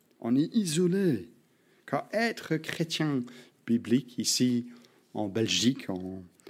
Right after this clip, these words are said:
deux mille vingt et un, c'est de devoir souvent faire face, oui, à la mécompréhension, à la moquerie, à l'isolement, oui, à l'opposition. Mais ne pas poursuivre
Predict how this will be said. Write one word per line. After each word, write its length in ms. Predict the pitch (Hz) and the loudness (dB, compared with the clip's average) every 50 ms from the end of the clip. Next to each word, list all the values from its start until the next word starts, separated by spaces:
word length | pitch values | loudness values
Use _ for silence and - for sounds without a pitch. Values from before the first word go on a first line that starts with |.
| - _ - | -16 _ -12
deux 220 | 101 90 104 120 | -2 4 4 8
mille 180 | 120 123 120 110 | 8 8 6 8
vingt 240 | 107 123 120 - - | 6 4 2 4 2
et 140 | 113 110 110 | 2 4 4
un, 160 | 113 117 120 | 4 2 2
c'est 300 | 120 - 113 110 113 - | 2 0 -2 -2 2 2
de 100 | 120 117 | 2 2
devoir 400 | 110 - 120 117 117 127 131 127 | 2 0 -2 0 2 0 0 0
souvent 440 | 131 - - 135 123 131 139 139 127 | -2 -4 -4 -4 -2 -2 -4 -4 -4
faire 380 | - - - 120 117 - - - | -8 -6 -4 -4 -4 -4 -4 -4
face, 400 | - 120 143 151 - - - - | -4 -4 -4 -4 -6 -10 -10 -8
oui, 300 | - 104 113 131 143 147 - - - - - - _ _ _ _ _ _ | -6 -4 -4 -4 -4 -6 -10 -14 -20 -20 -20 -20 _ _ _ _ _ _
à 140 | 104 110 | -10 -8
la 320 | 117 117 117 117 113 113 107 | -4 -4 -4 -4 -4 -6 -8
mécompréhension, 1200 | 101 104 104 101 101 104 123 156 156 151 - 117 - - - 92 85 85 - - - 87 80 87 | -10 -12 -12 -12 -6 -4 -4 -4 -2 -2 -2 -2 -2 -2 -4 -4 -4 -4 -4 -4 -4 -4 -4 -6
à 140 | 92 90 90 - - - - - | -8 -8 -8 -12 -16 -20 -14 -10
la 140 | - 92 95 | -8 -6 -4
moquerie, 760 | 95 104 110 131 143 143 - - - - 104 82 - - - _ _ _ _ _ _ _ _ _ _ - | -2 0 2 2 2 0 -2 -8 -6 -6 -6 -6 -8 -14 -20 _ _ _ _ _ _ _ _ _ _ -12
à 80 | 87 | -10
l'isolement, 680 | 101 110 123 180 226 233 220 190 156 123 110 104 90 | -6 -2 0 2 4 4 4 6 6 6 4 4 2
oui, 320 | 90 107 131 175 202 180 135 | 0 2 2 2 2 2 2
à 80 | 98 | 2
l'opposition. 1080 | 101 113 139 151 165 165 - 175 170 147 139 165 165 - - - 208 185 160 123 98 - - - - _ _ _ _ _ _ _ _ _ _ _ _ _ _ _ _ _ _ _ _ _ _ _ _ _ _ _ _ _ _ _ _ _ _ _ _ _ _ - - - - _ _ _ | 4 4 6 6 6 4 4 2 2 4 2 2 2 2 2 2 2 4 2 2 0 -2 -8 -18 -20 _ _ _ _ _ _ _ _ _ _ _ _ _ _ _ _ _ _ _ _ _ _ _ _ _ _ _ _ _ _ _ _ _ _ _ _ _ _ -20 -20 -20 -20 _ _ _
Mais 120 | 127 120 | 6 6
ne 140 | 123 127 135 | 8 6 6
pas 320 | 131 - 190 202 190 180 185 - - - _ _ _ - _ | 4 2 4 4 4 2 2 -4 -14 -20 _ _ _ -18 _
poursuivre 920 | - 170 151 - - - - 165 160 156 143 131 117 98 95 - 107 95 | 4 4 4 4 4 2 4 6 6 6 6 6 4 4 0 -4 -6 -6